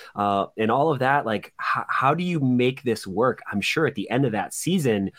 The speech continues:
know, your, your goal is, is clearly to get as far as you can in the playoffs, but at the same time, like,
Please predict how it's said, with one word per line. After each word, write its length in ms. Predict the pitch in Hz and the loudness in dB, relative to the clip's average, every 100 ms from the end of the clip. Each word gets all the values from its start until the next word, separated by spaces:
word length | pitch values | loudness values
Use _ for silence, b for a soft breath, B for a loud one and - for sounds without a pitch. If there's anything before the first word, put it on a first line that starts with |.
| B B | B B
know, 200 | 131 113 | 0 0
your, 480 | 107 110 117 127 120 | 0 -2 0 2 2
your 140 | 117 117 | 2 0
goal 380 | 113 123 151 127 | 4 6 6 4
is, 300 | 110 - - | 0 -4 -6
is 140 | 107 | -8
clearly 380 | - 143 156 120 | 0 2 4 2
to 140 | - 110 | 0 -2
get 180 | 120 | 0
as 80 | 113 | -2
far 240 | - 123 123 | 0 0 2
as 140 | 104 | 0
you 80 | 110 | -4
can 540 | - 127 135 107 110 - _ _ | 0 2 2 2 -2 -4 _ _
in 160 | 113 107 | 0 0
the 80 | 95 | 0
playoffs, 500 | 135 160 113 101 - | 2 4 2 0 -6
but 80 | 104 | -8
at 60 | |
the 60 | 98 | -6
same 260 | - 135 117 | -2 -2 0
time, 320 | 104 131 104 | 0 0 0
like, 180 | 82 | -6